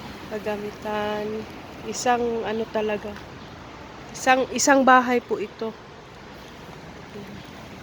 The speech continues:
Yan, sa atin to. Ito, pwede pa ito. Ito.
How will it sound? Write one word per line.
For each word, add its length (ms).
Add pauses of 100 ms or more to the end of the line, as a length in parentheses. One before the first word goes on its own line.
(1160)
Yan, 320
sa 240
atin 240
to. 240
Ito, 320
pwede 320
pa 160
ito. 400 (240)
Ito. 560